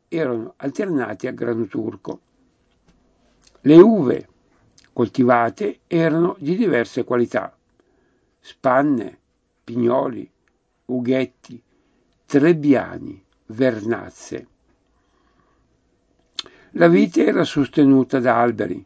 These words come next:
solitamente olmi, non più alti di due pertiche e mezza.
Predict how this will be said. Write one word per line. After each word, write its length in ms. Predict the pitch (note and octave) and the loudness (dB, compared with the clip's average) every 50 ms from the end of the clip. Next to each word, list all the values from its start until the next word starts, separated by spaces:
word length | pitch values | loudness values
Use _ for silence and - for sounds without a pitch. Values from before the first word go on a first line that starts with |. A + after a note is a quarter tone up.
| _ | _
solitamente 840 | _ - - C3 C3+ C3+ B2 - B2 A2+ A#2 A#2+ A#2+ G#2+ - A2 G2+ - | _ -6 -2 0 0 0 0 -2 -4 -2 -2 -2 -2 -4 -6 -8 -8 -4
olmi, 640 | - C3+ D#3 F3 F#3 F#3 F#3+ F#3 G3 G3+ F#3+ F3 _ _ _ _ _ _ | -2 0 2 4 2 2 2 -2 -4 -6 -8 -10 _ _ _ _ _ _
non 280 | - C3 D3 F3 F#3+ E3+ | -2 2 2 4 2 2
più 180 | B2+ D3+ D3+ | 0 -2 -2
alti 420 | C3+ B2+ B2 B2+ B2 - - C3+ A#2+ | -2 -2 -4 -6 -8 -8 -10 -10 -8
di 380 | A2+ B2+ B2+ B2+ B2 A#2 G2+ - _ _ _ _ _ _ _ | -4 -4 -4 -2 -4 -6 -8 -12 _ _ _ _ _ _ _
due 360 | _ C3 A#2 B2 D3 D#3+ C3+ A#2+ | _ -12 -6 -4 -2 -2 -2 -2
pertiche 800 | - B2+ A#2+ A#2 A#2 G2 - A2+ A2+ A#2 - - A#2 - - _ _ _ _ | -4 -4 -4 -4 -4 -6 -10 -12 -12 -10 -10 -10 -10 -10 -14 _ _ _ _
e 100 | - C3+ | -8 -6
mezza. 540 | C3+ B2+ A#2+ - - - - - - - - | -6 -4 -6 -8 -12 -16 -16 -18 -18 -18 -20